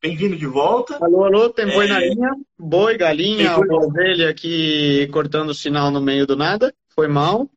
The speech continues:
Speaker 1: Só finalizando, Nicolas, porque o pessoal aqui tá falando que você fez igual o Caleb Ewan, já caiu aqui no, na transmissão.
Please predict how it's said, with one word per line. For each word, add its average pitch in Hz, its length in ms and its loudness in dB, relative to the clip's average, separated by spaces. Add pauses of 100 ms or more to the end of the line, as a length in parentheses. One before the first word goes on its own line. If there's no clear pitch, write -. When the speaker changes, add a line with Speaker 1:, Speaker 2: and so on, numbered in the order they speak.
(140)
Speaker 1:
Só 196 300 -4
finalizando, 208 640 -2
Nicolas, 160 380 -4
porque - 500 -4
o - 140 -20
pessoal 151 280 -2
aqui - 100 -8
tá - 80 -4
falando 175 180 -4
que - 60 -16
você 190 60 -10
fez 180 220 -2
igual 170 200 2
o 170 60 -6
Caleb 175 380 -4
Ewan, 131 200 -6
já 123 140 -6
caiu 139 400 -4
aqui 131 280 -8
no, 123 320 -6 (100)
na 120 100 -6
transmissão. 139 600 -6